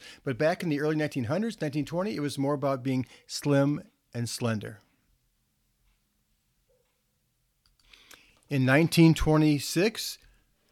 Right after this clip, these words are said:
Charles Atlas became very famous for his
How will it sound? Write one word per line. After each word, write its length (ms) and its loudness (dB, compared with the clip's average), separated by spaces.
Charles 500 0
Atlas 380 0
became 360 2
very 220 4
famous 460 2
for 240 2
his 320 0